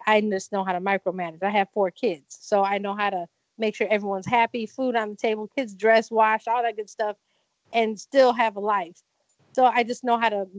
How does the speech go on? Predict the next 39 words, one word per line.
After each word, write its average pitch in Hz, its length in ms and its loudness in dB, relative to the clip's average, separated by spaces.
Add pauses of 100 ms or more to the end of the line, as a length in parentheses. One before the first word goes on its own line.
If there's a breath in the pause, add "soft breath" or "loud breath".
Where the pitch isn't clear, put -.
(140)
I 233 80 0
just 247 140 -8
know 247 100 0
how 240 60 -2
to 208 80 -2
organize 208 560 -2
my 185 140 -8
time. 185 340 -6 (640)
And 214 320 4 (120)
I 233 120 2
have 240 200 2
very 262 360 0
honest 240 400 -4
conversations 220 920 -6
because 208 400 2 (760)
in 240 140 6
the 226 100 2
past 254 380 2
I've 220 120 -8
had 240 280 0
clients 226 520 -8 (220)
jealous 233 400 2
of 208 120 -4
other 202 200 0
clients 226 640 -6
because 208 220 -6
they 196 120 -2 (100)
felt 226 240 2
I 208 100 -2
was 208 160 -6
giving 208 320 -4
more 202 200 0
time 202 420 -4
to - 140 -8
one 196 280 -6
than 190 180 -8
the 226 100 0
other. 202 340 0 (1000)
And 220 460 4